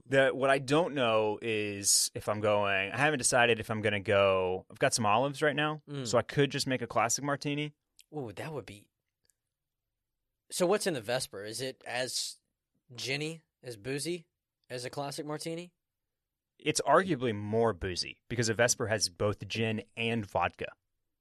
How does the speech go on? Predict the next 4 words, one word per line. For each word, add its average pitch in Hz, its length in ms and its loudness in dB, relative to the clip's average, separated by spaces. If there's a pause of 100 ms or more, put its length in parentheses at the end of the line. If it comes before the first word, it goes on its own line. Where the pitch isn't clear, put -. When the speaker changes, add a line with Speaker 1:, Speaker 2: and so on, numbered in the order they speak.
Speaker 2:
Huh. - 420 -10 (320)
<laughs> 208 60 6 (1160)
Whew, 165 260 0
man. 117 400 0